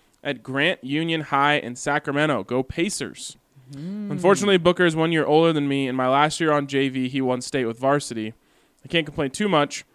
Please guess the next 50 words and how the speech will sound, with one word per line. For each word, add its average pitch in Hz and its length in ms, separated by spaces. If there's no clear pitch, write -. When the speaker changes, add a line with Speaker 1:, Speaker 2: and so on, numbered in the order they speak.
Speaker 1:
We 139 80
were 139 80
a 135 40
top 147 380
three 151 180
team 156 240
in 147 60
the 127 80
state 143 220
my 127 120
last 143 320
two 135 120
years, 117 280
but 127 120
I 123 80
never 139 180
got 135 240
one 127 100
of 127 80
those 120 180
giant 120 340
rings 113 200
Booker 101 280
did." 90 200
So, - 100
yeah, 160 160
listening 175 360
to 170 280
the 147 100
Denver 143 300
media, 139 420
including 131 380
you 147 160
guys, 127 320
bash 156 340
him 143 120
all 123 160
last 120 280
season 117 400
was 107 140
not 117 220
the - 80
easiest 117 400
thing. 131 180
Speaker 2:
Whoa, 127 400
whoa. 139 500
Devontae's 131 520
been 127 120
my 113 140
guy. 143 580